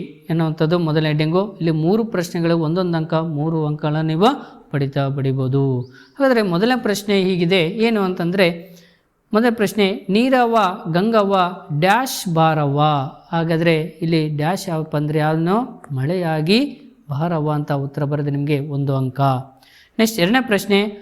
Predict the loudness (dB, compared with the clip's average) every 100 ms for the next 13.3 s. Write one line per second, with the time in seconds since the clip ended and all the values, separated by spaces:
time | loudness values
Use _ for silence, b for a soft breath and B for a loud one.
0 | B B _ 2 4 4 2 0 -4 0
1 | 2 2 0 -2 -2 2 2 2 -4 -2
2 | 2 2 2 -2 -2 0 0 -2 -2 0
3 | 2 2 0 0 -2 -4 -4 -2 0 0
4 | 2 2 2 0 -6 B B _ -4 0
5 | 2 2 2 -2 -6 -8 -6 -6 -6 -2
6 | 2 2 2 0 0 0 0 0 0 -2
7 | -4 -6 -4 -4 -4 -2 0 2 0 -2
8 | B B -2 0 0 0 2 2 2 -4
9 | -16 -20 _ -4 0 2 0 -2 -4 -4
10 | -4 -4 -2 2 2 0 -4 -6 -6 -6
11 | -2 2 2 2 -2 -4 0 2 2 -4
12 | B B -2 0 2 0 -2 0 2 2
13 | 0 0 2